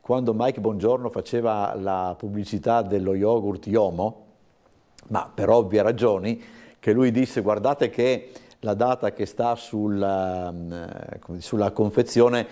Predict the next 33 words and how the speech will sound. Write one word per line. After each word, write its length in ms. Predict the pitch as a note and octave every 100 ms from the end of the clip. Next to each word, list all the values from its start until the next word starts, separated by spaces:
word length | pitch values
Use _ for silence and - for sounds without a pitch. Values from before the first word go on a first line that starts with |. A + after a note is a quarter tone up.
| - -
è 160 | - B2
una 220 | C3 B2
data 300 | A2 A#2+ C3+
indicativa, 880 | B2+ A#2 A#2+ C3 B2 C#3+ C3 A#2 A2+ - - -
anche 340 | G#2 B2+ B2
se 160 | - B2
trovate 800 | G#2 G#2+ A#2+ A#2+ - G#2+ G#2 G2
uno 360 | G2 G#2 G2+
yogurt 460 | G#2+ A#2 A#2+ G#2 F#2+
che 120 | -
vi 100 | G2+
sembra 340 | G2 A#2+ A2 G#2+
scaduto, 540 | - B2 G#2+ F#2 G#2+
pote-, 360 | A2 G2 G#2 G2+
che, 220 | A2+ - - -
che 140 | A2
c'è 140 | -
scritto 560 | G2 - B2 A#2 A2 F2 - - _ -
scadenza, 680 | - - G#2 A#2 A#2+ A#2 C#3
e 40 | B2
potete", 1080 | A#2 A2+ A2 A2+ A2+ A2 A2 G#2+ G#2 - -
è, 300 | C#3+ D3 - _
è 120 | - C3
davvero 420 | C#3 A#2+ D3 C3+
così, 380 | A#2+ G#2 C#3+ C3+
è 60 |
un 160 | A#2 A2+
rischio 520 | C3 C3+ - B2 A#2
che 160 | A#2 A2
io 280 | - G#2
non 160 | A#2 A2
correrei 360 | A2 A2 A2 A#2
mai, 320 | A#2+ G#2+